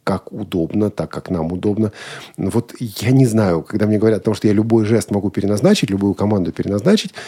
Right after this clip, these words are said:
с одной стороны, это здорово, с другой стороны, я, вот я ни разу не пер-, не встречал человека, который бы переназначил половину там жестов или половину команд.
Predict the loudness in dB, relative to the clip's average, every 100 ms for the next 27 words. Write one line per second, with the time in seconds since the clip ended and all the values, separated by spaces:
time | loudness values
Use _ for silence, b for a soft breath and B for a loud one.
0 | B B -2 0 0 -2 -2 -2 0 2
1 | 2 2 -2 -4 -4 -2 0 0 0 -2
2 | -6 B B -10 -8 0 4 4 4 2
3 | 0 -2 -4 -4 -4 -2 -4 -4 -4 -4
4 | -2 -2 -2 -4 -2 -2 -4 -6 -4 -4
5 | -4 -4 -4 -4 -2 -2 -2 -4 -6 -6
6 | -6 -6 -8 -10 -10 -8 -8 -8 -6 -6
7 | -6 -6 -6 -6 -10 -16